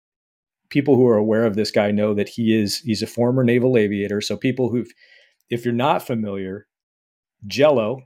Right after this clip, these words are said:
that's his, uh, his call sign. Jello was, you know, twenty plus years, full career, retired as a commander in the United States Navy.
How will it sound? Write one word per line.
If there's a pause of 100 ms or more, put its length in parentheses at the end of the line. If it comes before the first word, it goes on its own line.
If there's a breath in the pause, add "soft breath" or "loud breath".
that's
his,
uh,
his
call
sign. (960)
Jello
was,
you
know,
twenty
plus
years,
full
career, (100)
retired
as
a
commander
in
the
United
States
Navy.